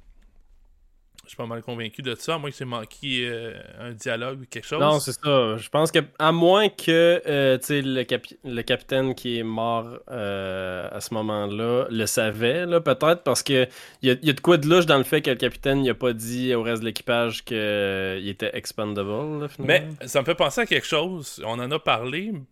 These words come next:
Speaker 1: euh, avant, euh, je pense, y-, y-, avant-hier ou, euh, il y a pas si longtemps que ça. Il y a, euh, plusieurs versions de ce film.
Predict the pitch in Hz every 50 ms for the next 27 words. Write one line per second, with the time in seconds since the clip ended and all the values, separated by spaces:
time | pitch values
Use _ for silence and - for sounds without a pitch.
0 | _ - 147 135 123 120 120 117 113 110 - - 110 110 110 110 127 131 139 147
1 | 151 143 135 123 120 117 113 107 110 110 _ - - _ - - - 120 113 -
2 | - - 123 127 123 - _ - 127 127 120 123 135 131 - - 139 143 151 156
3 | 156 143 131 123 120 123 120 117 117 117 117 113 113 110 107 107 107 104 107 113
4 | 113 _ - 127 120 110 - 123 - - - 135 123 120 - 123 117 107 - -
5 | - 165 175 190 202 _ _ _ _ _ _ _ _ _ _ _ - 120 113 127
6 | 131 143 156 165 170 175 180 156 - - 131 120 120 120 120 117 117 113 - -
7 | 120 131 165 202 202 196 180 - - - 202 220 247 233 - - - - 226 226
8 | 240 247